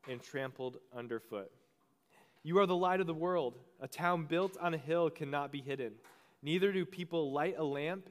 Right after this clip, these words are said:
and put it under a bowl. Instead, they put it on a stand, and it gives light to everyone in the house. In the same way, let your light shine before others, that you may,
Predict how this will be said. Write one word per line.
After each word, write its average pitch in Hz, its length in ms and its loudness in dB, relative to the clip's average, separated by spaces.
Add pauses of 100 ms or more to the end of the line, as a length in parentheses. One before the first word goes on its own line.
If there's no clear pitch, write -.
and 131 160 -6
put 156 160 -6
it 170 140 -2
under 147 280 0
a 123 60 2
bowl. 123 360 -2 (580)
Instead, 185 480 2
they 160 80 2
put 175 240 -2
it 196 60 0
on 170 180 -2
a 156 60 -2
stand, 156 480 -2
and 139 120 -6
it 135 120 -8
gives 135 240 -4
light 156 280 0
to 143 120 -10 (100)
everyone 151 560 -2
in 135 240 -8
the 131 80 -10
house. 113 480 -14 (400)
In 143 140 -4
the 151 40 -2
same 175 360 -2
way, 123 320 0 (260)
let 143 160 -2
your 143 140 0
light 151 320 0
shine 151 340 -2
before 156 340 -4
others, 123 420 -4
that 120 200 -8
you 135 160 -8
may, 139 320 -8